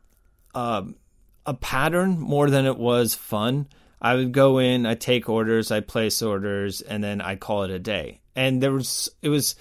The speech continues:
there was no passion involved anymore. So I started looking for di-, different passions and things I could pursue. And I came up with different types of business ideas, trying to work with my friends to come up with things so we could start our own company.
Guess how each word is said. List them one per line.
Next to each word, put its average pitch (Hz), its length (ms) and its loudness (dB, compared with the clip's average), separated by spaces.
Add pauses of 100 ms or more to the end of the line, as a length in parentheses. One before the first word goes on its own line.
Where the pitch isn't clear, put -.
(220)
there 165 80 2
was 170 100 4
no 185 120 4
passion 135 520 -2
involved 104 440 -2
anymore. 85 460 -12 (140)
So 147 180 0
I 135 40 2
started 175 360 4
looking 147 260 0
for 123 100 -2
di-, 113 120 -8 (160)
different 131 320 -2
passions 143 500 -2
and 98 140 -8
things 110 240 -2
I 98 60 -4
could 92 180 -10
pursue. 107 540 -4 (460)
And 135 100 2
I 143 60 2
came 165 260 0
up 143 100 0
with 135 160 0
different 139 280 -2
types 127 300 0
of 117 140 -4
business 120 380 -2
ideas, 113 520 0 (140)
trying 120 240 -4
to 120 60 -2
work 117 240 -2
with 117 120 -8
my 110 160 0
friends 104 360 -4
to 117 100 -6
come 113 160 -2
up 107 140 -2
with 101 160 -10
things 104 260 -4
so 113 100 -2
we 104 140 -4
could 95 160 -10
start 123 340 0
our 110 140 0
own 101 160 -4
company. - 480 -10